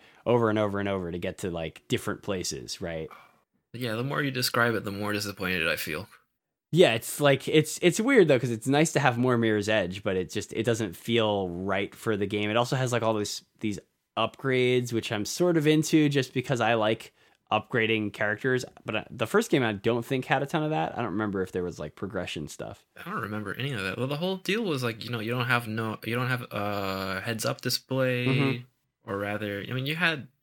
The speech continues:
Speaker 2: you had something. What did you have in that game? Did you have, like, just, like, a, like, a targeting reticle in, like, the,
Speaker 1: Uh,
Speaker 2: the
Speaker 1: yeah, there's the
Speaker 2: middle?
Speaker 1: one little dot in the middle, which was only, uh, because people were getting motion sick from
Speaker 2: Yeah,
Speaker 1: it,
Speaker 2: I
Speaker 1: and it
Speaker 2: remember
Speaker 1: helped
Speaker 2: that.
Speaker 1: people work through the
Speaker 2: <laughs> Yeah.
Speaker 1: motion sickness.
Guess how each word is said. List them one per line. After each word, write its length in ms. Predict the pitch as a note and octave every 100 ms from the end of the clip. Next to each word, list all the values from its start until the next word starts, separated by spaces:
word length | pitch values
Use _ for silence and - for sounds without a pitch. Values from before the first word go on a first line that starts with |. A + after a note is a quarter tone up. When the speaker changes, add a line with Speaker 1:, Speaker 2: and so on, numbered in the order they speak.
| - - _ -
Speaker 2:
you 80 | D#3
had 180 | F#3
something. 540 | - C#3 C3 D#2+ A2 - _ _ -
What 140 | C#3
did 160 | E3 C3+
you 80 |
have 240 | C3 A#2 G2
in 60 | F2+
that 160 | F2+
game? 320 | - - A#2+ - _ _ _ _ _ -
Did 60 | D#3
you 40 |
have, 80 | G#3
like, 140 | F3
just, 140 | D#3+ D3+
like, 80 | D3
a, 540 | B2 A2 F#2 - - _
like, 140 | B2 G2+
a 100 | F#2
targeting 500 | - - G2 B2+ D3
reticle 460 | D3+ D#3+ F3+ F3
in, 140 | A#2+ G#2
like, 180 | F#2+ -
the, 280 | E2+ D#2+ -
Speaker 1:
Uh, 120 | C3+
Speaker 2:
the 40 | C#3
Speaker 1:
yeah, 240 | C#3 A2+
there's 280 | C3+ E3 D3+
the 80 | D3+
Speaker 2:
middle? 40 |
Speaker 1:
one 180 | D3 E3+
little 200 | E3+ D3
dot 380 | B2 A2+ A#2 -
in 80 | A#2
the 60 | G#2
middle, 380 | G#2+ C3 D3 C#3+
which 220 | C3 C#3
was 120 | C3
only, 360 | C#3 C#3+ C#3 B2+
uh, 340 | A#2 G#2+ G2 - -
because 420 | A#2+ B2+ A2 -
people 420 | - A#2+ A#2+ A2
were 140 | A2 G2+
getting 340 | G#2+ G#2 G2
motion 320 | G#2 G#2 G2+ F#2
sick 280 | D2+ - -
from 180 | A#2+
Speaker 2:
Yeah, 100 | A#2+
Speaker 1:
it, 40 | A2+
Speaker 2:
I 40 |
Speaker 1:
and 80 | A#2+
it 40 | A#2
Speaker 2:
remember 160 | A2
Speaker 1:
helped 200 | G#2+ G2
Speaker 2:
that. 280 | G2 F#2+ F#2+
Speaker 1:
people 340 | A#2 A2 G2+ G2
work 180 | G2
through 140 | G#2+ G2+
the 60 |
Speaker 2:
<laughs> 40 | F#2
Yeah. 40 |
Speaker 1:
motion 220 | G2 - A2
sickness. 420 | - D3 D3